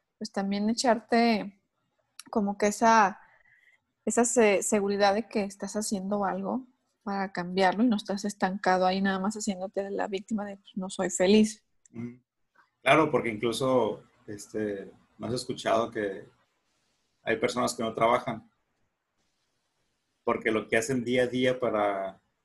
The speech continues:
Speaker 2: digamos, ganar dinero, lo disfrutan tanto que ni trabajo les cuesta.
Speaker 1: Exactamente.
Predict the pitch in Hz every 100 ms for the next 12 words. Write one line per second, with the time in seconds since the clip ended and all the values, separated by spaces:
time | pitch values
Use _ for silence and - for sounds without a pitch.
0 | _ _ _ - 107 113 110 101 - 107
1 | 104 110 110 120 117 123 127 _ _ _
2 | _ _ _ _ _ _ _ 117 123 120
3 | - 139 151 151 - 147 139 135 147 -
4 | - _ _ _ _ _ _ _ _ _
5 | _ 113 110 110 107 104 110 - 113 -
6 | 120 - _ _ _ _ _ _ _ _
7 | - 226 - 175 - 185 175 202